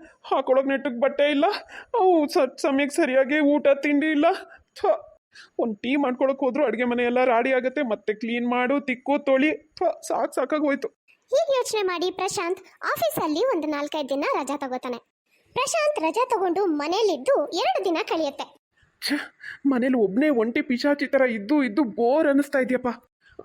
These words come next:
Speaker 1: ಅದೇ ಚೈತ್ರ ಮನೇಲಿರೋವಾಗ ಅಕ್ಕಪಕ್ಕದವ್ರು, ಅವ್ರು, ಇವ್ರು ಅಂತ ಮನೆಗ್ ಬರ್ತಾನೆ ಇರ್ತಾರೆ ಯಾರಾದ್ರೂ. ಮನೆ ಡೋರ್ ಬೆಲ್ ಅವಾಗವಾಗ ಆಗ್ತಾನೆ ಇರುತ್ತೆ. ಅದೇ ಇವಾಗ ನಮ್ ಮನೆ ಕಡೆ ಒಂದು ನಾಯಿನೂ ಸುಳಿತಾ ಇಲ್ಲ.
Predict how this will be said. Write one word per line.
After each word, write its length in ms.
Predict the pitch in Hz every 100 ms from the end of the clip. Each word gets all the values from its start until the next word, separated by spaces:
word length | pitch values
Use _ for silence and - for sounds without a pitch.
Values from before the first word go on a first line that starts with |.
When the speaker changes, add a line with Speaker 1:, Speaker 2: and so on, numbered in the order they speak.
| -
Speaker 1:
ಅದೇ 180 | 233 277
ಚೈತ್ರ 400 | 277 196 202 285
ಮನೇಲಿರೋವಾಗ 580 | 269 240 262 254 254 277 - - -
ಅಕ್ಕಪಕ್ಕದವ್ರು, 800 | 226 254 254 - 185 196 196 196
ಅವ್ರು, 440 | - 262 240 196
ಇವ್ರು 280 | 196 262 254
ಅಂತ 140 | 240 285
ಮನೆಗ್ 420 | 277 185 196 196
ಬರ್ತಾನೆ 420 | 226 247 269 294
ಇರ್ತಾರೆ 460 | 339 320 294 285 247
ಯಾರಾದ್ರೂ. 380 | 208 247 254 269 - - -
ಮನೆ 280 | 277 466 339
ಡೋರ್ 240 | 285 370
ಬೆಲ್ 140 | 349 277
ಅವಾಗವಾಗ 440 | 269 285 240 226 -
ಆಗ್ತಾನೆ 520 | 180 - _ 294 240 247
ಇರುತ್ತೆ. 360 | 233 220 202 202 - - - -
ಅದೇ 160 | 302
ಇವಾಗ 320 | 294 262 370 392 381 - _ -
ನಮ್ 280 | 269 247 226
ಮನೆ 200 | 247 349
ಕಡೆ 200 | 339 359
ಒಂದು 300 | 311 254 226
ನಾಯಿನೂ 720 | 214 208 226 349 359 330 370
ಸುಳಿತಾ 380 | 339 254 -
ಇಲ್ಲ. 180 | 240 220